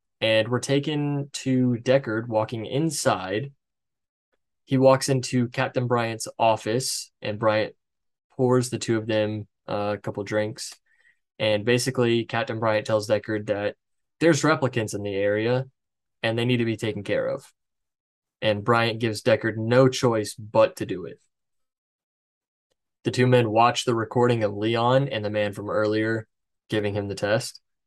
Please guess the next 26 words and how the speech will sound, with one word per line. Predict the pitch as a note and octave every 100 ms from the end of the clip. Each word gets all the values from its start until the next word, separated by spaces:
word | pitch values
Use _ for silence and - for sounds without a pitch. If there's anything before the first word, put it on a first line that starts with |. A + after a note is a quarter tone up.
| _ _ _ _ _ _ _ _ -
Bryant | A#2+ A#2 A#2
tells | A#2 A2
Deckard | A#2 A2 A2+ A2
there's | G#2+ G#2 G#2
six | - E3+ -
replicants | C3+ B2 A#2+ A#2+ A2+
that | G#2 G#2+
jumped | A2+ A#2 C#3
shuttle | - - A2+ G#2+ A2+
and | G#2 G2
killed | G#2+ G#2
twenty-three | - B2+ C#3 C3+ C3+ B2
people | A#2 A2 G#2
before | G2+ G2+ G#2+ G2
trying | - A#2 A2 A2
to | G#2+
enter | G#2 G#2+ G#2 G2 _ _ _ -
the |
Tyrell | - A2 A2 A2 G#2
Corporation | - G#2 G#2 G2+ F#2+ G2
building, | G#2 G2+ G2+ G2+ G2+ _ _ _ _ _ _ _ _ _
uh, | G#2 G#2 G2
where | F#2+ G#2
two | - C3 A#2+
of | A#2+
them | A#2+ A#2